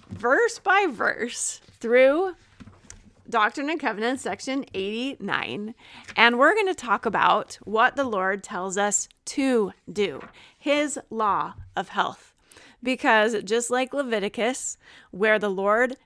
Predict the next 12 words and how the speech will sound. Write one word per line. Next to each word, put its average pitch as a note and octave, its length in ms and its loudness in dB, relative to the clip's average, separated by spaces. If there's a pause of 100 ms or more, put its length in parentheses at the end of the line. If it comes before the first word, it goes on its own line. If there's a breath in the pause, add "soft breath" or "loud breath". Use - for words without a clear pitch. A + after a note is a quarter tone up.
revealed G#3+ 760 2
principles A#3+ 480 2
of A3+ 160 -4
infection A3 520 -2
control A#3 640 -4
way C4+ 360 2
back A3 420 2
to A#3+ 120 -6
the G3 80 -2
children A3+ 420 -4
of A3+ 220 -6
Israel G3 480 -4